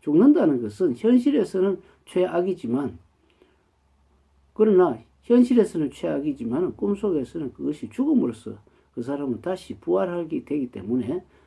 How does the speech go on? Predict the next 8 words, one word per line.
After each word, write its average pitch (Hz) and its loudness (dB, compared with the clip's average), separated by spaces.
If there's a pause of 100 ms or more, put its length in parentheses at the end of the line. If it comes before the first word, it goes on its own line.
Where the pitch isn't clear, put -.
(120)
절벽에서 175 0
떨어지는 127 -4
것도 107 -12
아주 208 -2
악랄하게 185 -2 (140)
어떤 156 -4
자기가 151 -8 (380)
처지가 208 0